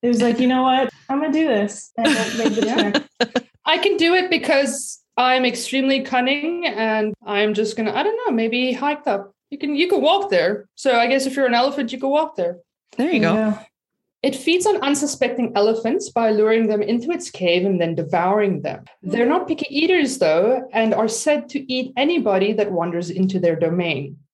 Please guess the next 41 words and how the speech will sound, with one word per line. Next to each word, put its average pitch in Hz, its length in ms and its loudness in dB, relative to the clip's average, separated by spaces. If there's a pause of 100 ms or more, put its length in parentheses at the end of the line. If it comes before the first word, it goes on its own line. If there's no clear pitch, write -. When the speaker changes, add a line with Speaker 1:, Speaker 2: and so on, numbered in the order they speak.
(120)
Speaker 1:
Oh. 214 380 -4 (320)
Speaker 2:
Interesting 381 540 2
to 262 100 0
me, 233 160 4
though, 214 260 2
because 233 540 0
if 269 180 -2
you 285 80 2
know 285 140 4
anything 294 360 0
about 240 240 0
the 202 60 -2
Richtersveld 196 840 0
and 202 120 -2
you 196 60 0
know 202 120 0
anything 226 360 0
about 175 260 -2
the - 160 -6
area, 185 640 2 (380)
there 277 120 4
might 330 200 4
have 415 160 2
been 311 120 2
elephants 294 480 0
there 247 280 0
many, 208 260 0
many 220 300 -2
years 220 240 -2
ago, 190 440 2
but 190 340 -2
there 208 100 4
certainly 233 560 0
aren't 220 240 0
any 220 200 2
right 208 260 0
now 196 380 2
because 190 300 -6
it's 190 160 -4
extremely 196 720 0
arid. 165 500 2